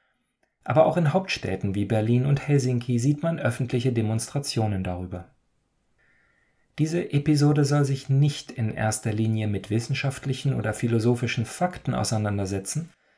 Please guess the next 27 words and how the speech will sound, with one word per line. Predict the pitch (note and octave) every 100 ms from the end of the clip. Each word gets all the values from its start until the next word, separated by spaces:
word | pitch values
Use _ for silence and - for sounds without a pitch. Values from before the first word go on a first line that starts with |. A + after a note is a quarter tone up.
| _ _ _
sondern | - C3+ C#3 C3
ganz | D#3+ F#3
konkret | - F#3 - E3 D3+ -
eine | A#2+ C#3 C#3
Frage | - A#2+ A#2
beantworten, | F#2+ A1+ F#2 - F#2 - A2+
die | A2 A#2
meiner | A#2 A#2+
Meinung | A#2+ A#2+ A#2+ G#2+
nach | A#2+ -
sehr | A2 G#2 A2+ G#2+ G2
wichtig | G2+ - - -
ist. | - - - - _ _ _ _ _ _ _ _ _
Sollten | G#2+ G2+ A#2+ G3 G3+ F#3
die | E3+ C#3+
Gläubigen | F#2+ G2 G2 F#2+ F#2+ F#2 -
einen | A2+ A2 G2+ F#2+
Platz | - C#3 D3+ -
in | - D3
der | D3
Kirche | - A2+ G2 - A2+ - _ -
für | - A2
Menschen | G2+ C3+ - - G3 F#3 - _
mit | A#2+ A#2+
einem | B2 A#2+ A#2+
Transgender-Hintergrund | - C3+ C3+ - A#2+ A2 F#2+ G2+ G2 - G#2 G2
schaffen? | - G#2+ - E3+ E3+